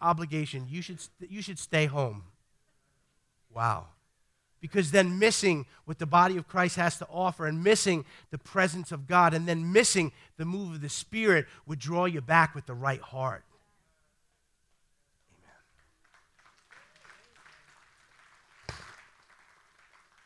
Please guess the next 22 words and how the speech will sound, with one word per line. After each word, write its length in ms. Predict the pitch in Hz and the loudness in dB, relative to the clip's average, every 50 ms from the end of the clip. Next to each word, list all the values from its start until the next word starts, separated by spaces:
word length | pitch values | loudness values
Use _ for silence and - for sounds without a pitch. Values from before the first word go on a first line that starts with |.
| _ _ _ - | _ _ _ 0
Let's 160 | 208 214 - | 0 0 2
bow 220 | - - 196 185 | 6 6 8 10
our 100 | 170 165 | 10 8
heads. 320 | 147 143 165 147 143 135 - | 8 6 4 4 4 2 -2
Father, 420 | - - 214 214 208 196 196 180 | 0 4 6 6 8 8 6 2
today 460 | 147 - - 214 196 208 220 233 233 | 2 -2 -6 -2 0 2 4 4 4
where 320 | 226 214 208 208 208 208 202 | 4 2 2 2 2 2 0
we 360 | 170 175 185 196 196 190 180 | -2 -6 -8 -6 -2 0 2
have 260 | 165 156 151 139 - | 2 2 0 -2 -8
started 420 | - - - 208 214 214 208 208 196 | -12 -8 -4 0 0 0 0 0 0
off 280 | 202 202 196 - - | 2 2 2 0 0
relationally 760 | 180 175 180 190 202 214 185 - 208 208 202 202 208 214 208 | -4 -2 0 2 2 2 0 -2 -2 0 2 4 4 4 4
and 140 | 196 180 170 | 2 0 0
we've 180 | 185 190 180 160 | -4 -8 -10 -10
become 560 | 175 175 - - 190 190 196 196 185 180 170 - 165 | -12 -14 -10 -2 2 4 4 4 2 -2 -8 -14 -14
mechanical 800 | 151 170 156 - - 202 196 196 202 208 196 - 208 208 208 196 | -14 -14 -12 -6 0 2 4 4 4 2 0 0 0 0 0 -2
or 100 | 175 160 | -4 -6
legalistic, 840 | 160 185 208 190 175 185 190 202 190 - - 214 208 - - - _ _ _ _ _ _ _ _ _ _ _ _ _ - | -6 -6 -6 -4 -2 0 0 0 0 0 -2 -2 -4 -4 -8 -16 _ _ _ _ _ _ _ _ _ _ _ _ _ 2
Father, 220 | 220 240 233 240 | 2 2 2 0
we 160 | 233 240 233 | -4 -8 -8
repent 420 | 226 226 180 - 180 220 233 220 - | -10 -10 -8 -2 0 2 2 2 0
today. 440 | 190 185 160 143 117 110 110 - | -2 -2 -2 -2 -2 -4 -8 -14